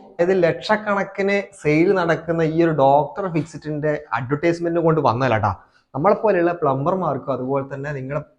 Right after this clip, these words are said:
വീട്ടുകാർക്കും ഇതൊരു യൂസ്ഫുൾ ആവുമെന്ന് തോന്നിയോണ്ട് മാത്രം ഒരു വീഡിയോ ഷെയർ ചെയ്യലാണ്. നമ്മൾ പ്ലംബിങ്ങിന് വേണ്ടിയിട്ട് ഈ കോൺക്രീറ്റ് ഒക്കെ നമ്മൾ ഹോളൊക്കെ അടിക്കും.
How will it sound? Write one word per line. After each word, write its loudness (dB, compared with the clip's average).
വീട്ടുകാർക്കും -2
ഇതൊരു 4
യൂസ്ഫുൾ -2
ആവുമെന്ന് 2
തോന്നിയോണ്ട് 2
മാത്രം 2
ഒരു 0
വീഡിയോ 0
ഷെയർ 2
ചെയ്യലാണ്. 4
നമ്മൾ 4
പ്ലംബിങ്ങിന് 6
വേണ്ടിയിട്ട് 4
ഈ -8
കോൺക്രീറ്റ് 0
ഒക്കെ -2
നമ്മൾ 0
ഹോളൊക്കെ 4
അടിക്കും. 2